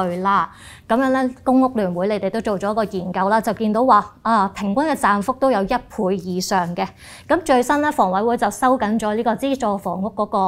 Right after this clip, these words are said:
轉售限制嘅。第二市場咧就由呢一個，呃，兩年啦，就係收緊到去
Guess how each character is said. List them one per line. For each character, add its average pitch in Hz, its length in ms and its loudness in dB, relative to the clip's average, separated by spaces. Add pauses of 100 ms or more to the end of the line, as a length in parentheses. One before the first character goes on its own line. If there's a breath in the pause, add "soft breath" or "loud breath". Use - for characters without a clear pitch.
(160)
轉 190 180 -4
售 214 160 0
限 190 300 -6
制 196 120 -6
嘅。 190 280 -6 (460 loud breath)
第 247 200 4
二 254 60 2
市 254 220 -2
場 240 180 -2
咧 262 140 0
就 247 160 2
由 180 240 -2
呢 226 80 0
一 269 100 2
個， 208 380 0 (400 loud breath)
呃， 190 260 2
兩 180 320 2
年 190 160 2
啦， 240 220 2
就 247 100 -2
係 202 380 -2
收 254 180 0
緊 214 160 -2
到 202 140 -2
去 190 200 -4